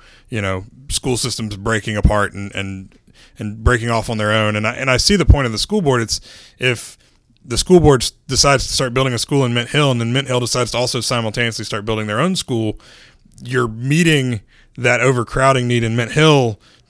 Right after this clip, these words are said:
almost doubly, where maybe you've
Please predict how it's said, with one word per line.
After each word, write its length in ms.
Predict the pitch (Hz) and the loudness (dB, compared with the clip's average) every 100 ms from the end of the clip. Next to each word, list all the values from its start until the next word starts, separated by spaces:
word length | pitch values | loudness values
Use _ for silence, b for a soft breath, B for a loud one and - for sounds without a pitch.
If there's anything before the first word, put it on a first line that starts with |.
| b - - - | b -20 -20 -4
almost 340 | 131 123 - | -2 -2 0
doubly, 600 | 131 165 147 117 117 107 b b _ | 4 6 6 4 4 2 b b _
where 240 | 120 123 | 0 2
maybe 260 | 120 127 123 | 2 2 2
you've 320 | 120 113 | 0 -2